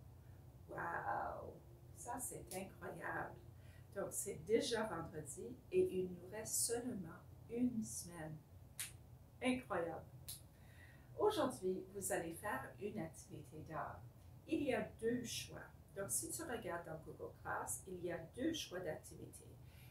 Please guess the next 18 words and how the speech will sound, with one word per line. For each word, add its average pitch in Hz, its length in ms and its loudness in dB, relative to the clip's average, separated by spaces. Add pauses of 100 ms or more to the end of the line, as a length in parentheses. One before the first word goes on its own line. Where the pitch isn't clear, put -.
(140)
Il 185 280 -4
y 180 100 6
a 180 360 6
une 170 200 -4
activité, 180 840 2
euh, 165 400 -4
de 165 60 -4
marionnette, 349 640 -4 (280)
puppet, - 360 -4 (540)
et 185 320 8
il 185 200 2
y 180 60 2
a 180 280 2
une 170 140 -4
activité - 540 -10
avec 247 260 -6
les 156 80 -10
crocodiles. - 800 -10